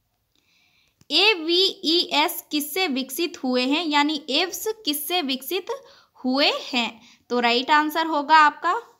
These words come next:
ऑप्शन नंबर डी, सरीसर्प, यानी जो डी ऑप्शन है वो आपका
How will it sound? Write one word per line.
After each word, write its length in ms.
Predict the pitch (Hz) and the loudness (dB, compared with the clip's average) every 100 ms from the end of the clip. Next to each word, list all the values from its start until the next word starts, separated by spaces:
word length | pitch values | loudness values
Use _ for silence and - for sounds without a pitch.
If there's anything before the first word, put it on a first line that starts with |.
| - | 0
ऑप्शन 400 | 262 - 392 403 | 0 0 -4 -4
नंबर 280 | 359 302 277 | -2 -2 -2
डी, 460 | 233 254 349 - _ | -2 -4 -4 -10 _
सरीसर्प, 720 | - 269 254 254 - 262 302 440 453 - _ - | -8 -4 -2 -2 -2 -2 -4 -10 -12 -18 _ -4
यानी 260 | 247 254 | -2 0
जो 160 | 247 254 | 0 0
डी 240 | 226 269 330 | 0 0 2
ऑप्शन 460 | 311 302 - 269 | 0 0 -4 -2
है 240 | 269 269 - - _ | 0 -2 -4 -12 _
वो 60 | 247 | 0
आपका 340 | 233 233 - | 0 0 -4